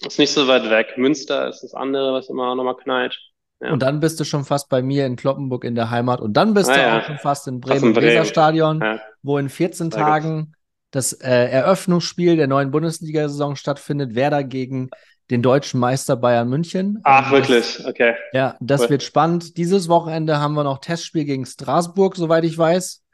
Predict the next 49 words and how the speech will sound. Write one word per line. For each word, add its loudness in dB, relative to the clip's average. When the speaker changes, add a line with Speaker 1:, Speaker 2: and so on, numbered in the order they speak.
Speaker 2:
Und -8
am 0
Sonntag 2
ist -8
Tag -10
der 0
Fans -2
am -2
Weserstadion. 2
Speaker 1:
Tag 0
der 2
Fans, 0
geil. 0
Speaker 2:
Genau. -6
Und -4
nächste -2
Woche 0
Speaker 1:
Schön. -2
Speaker 2:
geht's -4
dann -6
im -6
Pokal -2
los. -2
Ich -8
freu 2
mich. 0
Also 0
ich -4
trag -2
das -6
Trikot -6
auch 0
immer. 4
Ist -8
mir 0
völlig 0
egal, 2
ob -4
die -12
Speaker 1:
Ja. 4
Speaker 2:
spielen -2
oder 0
nicht. -4
Ähm, 0
Speaker 1:
Ja. -4
Speaker 2:
aber 4
in -4
vierzehn -4
Tagen, -2